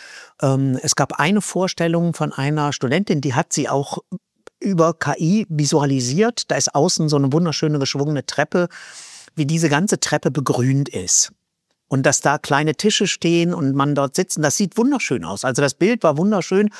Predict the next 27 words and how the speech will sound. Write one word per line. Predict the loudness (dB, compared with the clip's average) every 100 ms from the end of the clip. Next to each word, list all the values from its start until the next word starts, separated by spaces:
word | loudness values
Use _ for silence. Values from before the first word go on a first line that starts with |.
| -20 -4
und | 0
jeder | 2 2 2
hatte | 0
sofort, | 0 2 0 -2 -4 -8 -20 -20 -20 _
konnte | 0 0 0
diese | -2 -4
Vorstellung | 0 2 2 -2 -2 -2
teilen. | -2 0 0 -2 -4 -10 -6
Diese | -6
Vorstellungskraft, | -2 -2 0 -2 -2 -4 -4 -4 -4 -8 -14 -14 -20 -20 _
ähm, | 0 2 2 0 -2 _ -6
darüber, | 0 2 2 2 0
dass | 0
das, | -2 -2 -2 -4
dass | -6 -2
das | 0 2
so |
ein, | 2 0 -2
so | 0
ein | 0 2
Hort | 2 2 0
ist, | -2 -2
wo | 0
man | 0
sich | -2 0
wohlfühlt | 2 2 0 0 2 2
und | 2 0 0